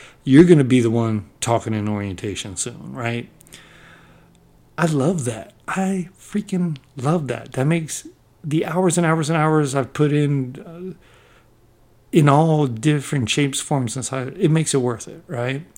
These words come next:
And that's also something else I wanna talk about, like, when things get rough, when things are bad, not falling on your face. Like,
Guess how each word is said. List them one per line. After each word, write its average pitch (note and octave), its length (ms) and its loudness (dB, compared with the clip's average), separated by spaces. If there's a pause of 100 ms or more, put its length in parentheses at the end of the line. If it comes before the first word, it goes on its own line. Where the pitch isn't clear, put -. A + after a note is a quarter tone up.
(640)
And A#2+ 600 -4 (600)
that's C3 400 -2
also B2 600 0 (100)
something B2 360 -6
else A#2 200 -4
I C3+ 40 -4
wanna A2 140 -4
talk C3 180 -4
about, A2 400 -4 (240)
like, G#2+ 420 -6
when A2 220 -4
things A#2+ 280 0
get A2+ 180 -2
rough, A#2 260 0
when G#2+ 100 -8
things A#2 260 -6
are A2 100 -8
bad, A#2 400 -4
not A2 340 -8
falling A#2+ 300 -2
on A2 100 -8
your G2+ 80 -10
face. C3+ 380 -6
Like, G#2+ 200 -10